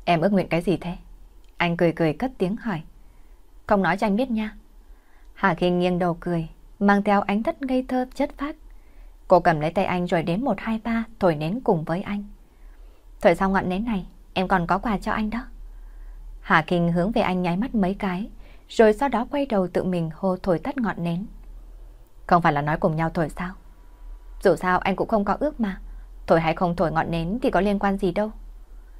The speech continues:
Không đợi Tạ Kiệt phản ứng lại, cô liền xoay người lấy từ dưới bàn ra một chiếc hộp hình chữ nhật, hai tay đang cầm nhét vào cánh tay của Tạ Kiệt. "Mau nhìn xem,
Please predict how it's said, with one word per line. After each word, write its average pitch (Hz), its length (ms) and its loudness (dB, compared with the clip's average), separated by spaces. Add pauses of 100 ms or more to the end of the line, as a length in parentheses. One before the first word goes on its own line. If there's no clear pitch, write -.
(160)
Không 190 180 4
đợi 175 120 6
Tạ - 200 0
Kiệt 170 220 0
phản 165 260 -2
ứng 175 200 -2
lại, 202 200 -2 (400)
cô 226 120 10
liền 214 200 8
xoay 269 180 -2
người 196 420 2
lấy 190 280 0
từ 208 160 4
dưới 180 200 0
bàn 196 240 0
ra 254 140 -2
một 220 200 0 (200)
chiếc 294 180 -4
hộp 190 180 4 (100)
hình 165 220 0
chữ - 120 -4
nhật, 226 240 -2 (400)
hai 180 240 2
tay 175 360 -2
đang 185 200 -4
cầm 170 240 -2
nhét 240 240 -6
vào 165 120 0
cánh 170 240 -2
tay 247 180 -6
của 185 160 -2
Tạ 170 300 -8
Kiệt. 165 160 -8 (1000)
"Mau 202 140 6
nhìn 196 180 4
xem, 208 220 -4